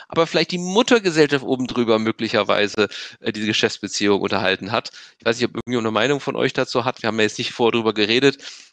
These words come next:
aber dies, das F G Bremen ist eben davon ausgegangen, dass insbesondere diese Muttergesellschaft und deren Tätigkeiten da bedeutsam ist. Also wenn es eine Stufe höher oder noch weiter oben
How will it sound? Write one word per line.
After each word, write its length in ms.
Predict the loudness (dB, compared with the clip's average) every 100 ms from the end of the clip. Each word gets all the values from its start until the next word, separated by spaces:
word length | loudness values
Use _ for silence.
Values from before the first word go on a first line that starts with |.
| -2
aber 240 | 0 2
dies, 260 | 0 -4 -2
das 200 | -4 -2
F 160 | -4 -4
G 100 | -2
Bremen 440 | 2 2 0 -2
ist 180 | -4 -4
eben 360 | -4 -2 -2
davon 220 | 0 0 2
ausgegangen, 500 | 2 0 -2 0 0
dass 140 | -2
insbesondere 340 | -4 -2 -2
diese 140 | -2 -2
Muttergesellschaft 640 | 0 0 0 2 2 0
und 100 | 2
deren 140 | 0
Tätigkeiten 560 | 2 -2 0 -2 -2 -2
da 80 | -4
bedeutsam 440 | 2 2 2 -2
ist. 140 | -2 -2
Also 180 | 0
wenn 100 | 0
es 200 | 0 -4
eine 140 | -4 -2
Stufe 280 | -2 0 6
höher 320 | 6 4 2
oder 160 | 2
noch 140 | 2 2
weiter 220 | 0 0
oben 320 | 4 4 2